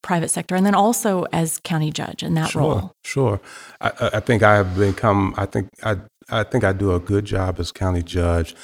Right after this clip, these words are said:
Speaker 2: and that's only because of what we did in the Secretary of State's office and what I was doing at Walmart. Um, eh, clearly, you want to be able to build upon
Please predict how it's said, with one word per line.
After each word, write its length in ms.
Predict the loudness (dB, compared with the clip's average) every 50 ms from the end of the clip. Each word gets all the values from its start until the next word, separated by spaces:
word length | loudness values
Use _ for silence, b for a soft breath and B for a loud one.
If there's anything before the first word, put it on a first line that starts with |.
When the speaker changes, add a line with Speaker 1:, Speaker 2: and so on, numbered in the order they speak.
| B B B 0
Speaker 2:
and 80 | 2 2
that's 160 | 2 2 2
only 200 | 2 2 2 2
because 280 | 2 0 0 0 0 2
of 120 | 0 0
what 260 | 0 -2 -2 -2 -2
we 180 | -2 -2 -2 -2
did 420 | -2 -4 -2 -2 0 -2 -2 -2 -2
in 360 | -4 -2 -2 -2 -2 -2 -2
the 260 | -4 -4 -4 -4 -6
Secretary 420 | -4 -6 -6 -6 -4 -4 -2 -2 -2
of 80 | -2
State's 300 | -4 -6 -8 -6 -6 -6
office 360 | -8 -8 -8 -8 -10 -10 -10 B B B B B B -8
and 80 | -4
what 140 | -2 0 0
I 80 | 2 0
was 160 | 0 -2 -2
doing 220 | -2 -2 0 0
at 80 | 0 -2
Walmart. 600 | -2 0 0 0 0 0 0 0 0 -2 -2 B B B B B B B B -6
Um, 580 | -4 -4 -4 -4 -4 -6 -6 -6 -8 -10 -12 -14 _ -14
eh, 120 | -12 -12 -10 -10 -10 -10
clearly, 360 | -4 0 4 4 6 6 6 4
you 100 | 4 2
want 200 | 2 2 2 2
to 60 | 2 2
be 200 | 2 2 2 2
able 140 | 2 0
to 80 | 0 -4
build 320 | -2 0 2 2 4 2
upon 800 | 2 -2 -4 0 2 2 4 4 4 2 2 2 0 0 -2